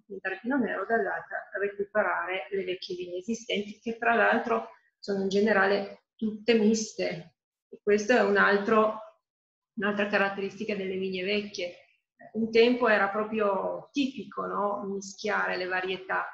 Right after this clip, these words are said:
un po' per la biodiversità, perché a fine vendemmia si era sicuri di portare qualcosa a casa, fondamentalmente. Eh, e un po' per essere sicuri di poter poi avere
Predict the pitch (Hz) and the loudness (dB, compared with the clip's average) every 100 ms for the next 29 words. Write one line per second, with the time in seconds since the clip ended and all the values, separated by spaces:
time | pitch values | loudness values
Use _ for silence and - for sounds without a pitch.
0 | - _ - 185 247 - - 247 196 190 | -14 _ -18 -4 0 2 2 2 0 0
1 | 180 180 180 - 180 - 170 - - - | -4 -4 -6 -8 -14 -12 -12 -12 -18 -14
2 | - - - 214 208 208 208 208 202 214 | -14 -14 -8 -4 -2 0 0 2 2 0
3 | 233 247 214 - - - 180 180 180 175 | 0 -2 -2 -4 -10 -10 -8 -8 -10 -10
4 | - 175 175 180 - - 175 - 175 - | -8 -10 -8 -10 -12 -18 -20 -14 -12 -12
5 | 175 - 185 190 175 - - - _ _ | -16 -16 -16 -18 -20 -20 -20 -20 _ _
6 | _ _ _ _ _ _ - - - - | _ _ _ _ _ _ -14 -14 -16 -4
7 | 302 302 254 277 302 220 214 226 - 220 | -2 2 6 6 6 4 4 2 0 -2
8 | 220 254 - 214 240 202 196 214 208 208 | -2 -4 -6 -4 -2 -4 -4 -4 -2 0
9 | 196 214 220 208 190 202 190 185 185 185 | 2 0 -2 -4 -2 0 -2 -4 -4 -4
10 | 180 | -6